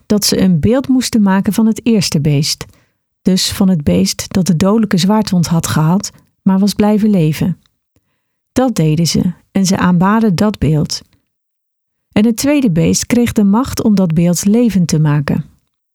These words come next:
Daardoor kon het beeld van het beest ook spreken.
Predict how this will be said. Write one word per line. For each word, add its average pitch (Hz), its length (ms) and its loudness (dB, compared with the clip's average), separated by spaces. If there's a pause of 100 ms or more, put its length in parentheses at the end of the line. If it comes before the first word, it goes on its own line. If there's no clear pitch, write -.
(760)
Daardoor 202 500 0 (300)
kon 233 180 2
het 208 160 0
beeld 262 280 0
van 233 160 0
het 180 160 0
beest 196 440 0 (140)
ook 233 200 -2
spreken. 151 600 0